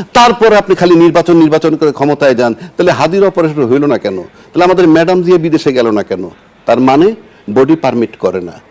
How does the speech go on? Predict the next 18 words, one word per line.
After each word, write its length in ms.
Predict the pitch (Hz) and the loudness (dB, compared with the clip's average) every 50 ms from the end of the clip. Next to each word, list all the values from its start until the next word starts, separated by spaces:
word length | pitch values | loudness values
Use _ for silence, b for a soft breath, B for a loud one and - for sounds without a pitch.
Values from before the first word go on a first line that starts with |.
| _ b b b b - | _ b b b b -4
কাজেই 220 | - 143 151 165 165 | -2 0 2 4 4
নির্বাচনের 580 | 147 139 143 160 160 180 175 - 196 196 185 | 4 4 4 4 2 2 2 2 2 2 4
মাঠ 440 | 160 131 139 160 185 226 240 - - b b b b b b b b b - | 4 4 4 4 4 2 0 -2 -8 b b b b b b b b b -4
যদি 220 | 127 147 135 165 160 | -4 0 2 2 2
আপনাকে 300 | 160 165 175 165 175 160 | 2 0 -2 -2 -2 0
বডির 280 | 113 120 151 160 180 | 2 2 2 2 2
সাথে 220 | 170 - 190 - 196 | 0 0 -2 0 0
কম্পেয়ার 440 | - 180 170 165 165 190 196 196 | 2 2 2 2 2 2 2 2
করেন 260 | 185 202 202 202 202 190 | 2 2 2 2 2 2
হাদির, 400 | 151 151 151 147 190 220 233 220 B B B B | 2 0 0 2 2 0 0 -4 B B B B
তাহলে 200 | - 131 135 131 | -2 0 2 2
এটা 140 | 131 117 135 | 2 0 0
হলো 100 | 135 127 | -2 -2
নির্বাচনের 540 | 117 117 117 123 131 127 131 117 - 131 117 | 0 0 0 0 0 0 -2 -2 -2 -2 -2
মাঠ, 260 | 107 110 110 107 98 | -2 -2 -2 -4 -4
হলো 140 | 110 104 104 | -6 -8 -6
সেই 180 | - - 107 101 | -6 -4 -4 -4
বডি, 360 | 95 95 107 107 95 98 | -4 -4 -4 -4 -4 -6